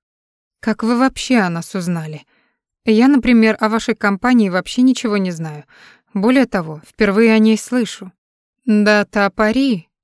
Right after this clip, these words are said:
относительно молодая компания, так что неудивительно, что в Британии о нас пока еще ничего не известно. Вы представляете интересы другой страны? Нет, мы представляем интересы британской стороны,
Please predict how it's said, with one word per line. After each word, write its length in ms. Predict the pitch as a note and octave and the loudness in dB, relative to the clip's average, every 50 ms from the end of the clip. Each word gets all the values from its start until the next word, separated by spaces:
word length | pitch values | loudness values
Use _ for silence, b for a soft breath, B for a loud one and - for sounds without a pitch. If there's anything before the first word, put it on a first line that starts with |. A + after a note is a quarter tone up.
| _ | _
относительно 760 | - G#3+ - - B3 B3+ - - D4+ C#4+ - C#4+ B3+ A#3+ A#3+ A#3 | -6 -4 0 2 0 2 2 0 -2 0 2 2 4 4 4 4
молодая 540 | A#3 A#3+ A#3+ B3 B3 G#3+ G#3+ F#3+ F3+ E3+ | 4 2 2 0 0 0 0 -2 -2 -4
компания, 760 | D#3+ - F3+ E3+ E3+ D#3+ - - D#3+ D3 D3 C#3+ C#3+ D3 C#3+ _ b b b b b b b b | -6 -6 -8 -8 -8 -8 -10 -14 -16 -16 -16 -16 -16 -18 -20 _ b b b b b b b b
так 180 | - D#4 D4+ - | -6 -6 -6 -6
что 240 | - - - C4 | -8 -4 0 2
неудивительно, 840 | C4 A#3+ A#3 A3+ A3+ A3+ G3 A3 A#3 C#4+ D4 - G#3 F3+ F3+ F3+ F3+ | 2 4 4 2 2 0 -2 -2 -2 -4 -4 -4 -4 -4 -4 -6 -6
что 220 | - - - G3 | -8 -8 -8 -8
в 40 | F3+ | -6
Британии 500 | F3 F#3+ F#3+ - B3+ B3+ B3 G#3+ F#3+ F#3 | -6 -6 -4 -2 -2 0 0 0 0 -2
о 40 | F#3 | -4
нас 240 | F3+ F#3 F3+ - - | -4 -4 -6 -8 -10
пока 280 | - F#3 E3+ - F#3 | -12 -12 -10 -6 -6
еще 240 | F3+ E3+ - - G3 | -6 -6 -6 -6 -8
ничего 400 | F3+ F3+ F3 - - F#3 F3+ F3+ | -6 -6 -6 -8 -8 -6 -6 -6
не 160 | F3 F3 E3+ | -6 -6 -8
известно. 580 | E3 D#3 D#3+ D3+ D3 D3 - - - - - - _ _ _ _ _ _ _ _ _ - | -8 -10 -10 -12 -12 -14 -16 -20 -20 -20 -20 -20 _ _ _ _ _ _ _ _ _ -6
Вы 200 | - G#3 A3+ - | -2 -2 -2 0
представляете 720 | - A3 - - - - G#3+ G3+ G#3 G#3 G#3 G#3 - A3 | -2 -4 -6 -4 -4 -4 -2 0 0 0 0 0 0 -2
интересы 460 | G#3 G3 - A3+ G#3 G#3+ G#3 - - | -2 0 0 0 0 0 -2 -2 -4
другой 320 | F#3 F3 G3+ F#3 F3+ G3 F#3+ | -4 -2 -2 -2 -2 -4 -6
страны? 500 | - - - F#3 F3+ F#3 G#3+ B3 C4+ _ _ _ _ _ _ _ _ _ _ _ - | -6 -6 -6 -4 -2 -2 -2 -2 -4 _ _ _ _ _ _ _ _ _ _ _ -4
Нет, 400 | D4+ D4+ C4 G#3 E3+ - - - | 0 2 2 2 0 -2 -8 -6
мы 220 | - G3 A3+ D4+ D4+ | -2 0 0 0 0
представляем 720 | - B3 B3 - - - A#3 A3+ A#3 C4 C4 A#3+ A3 G#3 G#3 | -2 -4 -6 -4 -4 -2 -2 0 2 4 4 4 4 4 2
интересы 480 | G3+ - A3+ G#3+ A#3+ A#3+ A3+ - A3 | 0 0 0 0 2 0 0 -2 -4
британской 580 | F#3 F#3 F#3+ F#3+ - A3+ G#3+ G3+ - - - G3 | -2 -2 -4 -4 -2 -2 -2 -2 -4 -6 -8 -10
стороны, 600 | - - - F#3+ F#3 F3+ F3 E3 D#3 C#3+ C#3+ | -8 -6 -6 -6 -4 -4 -4 -6 -8 -10 -14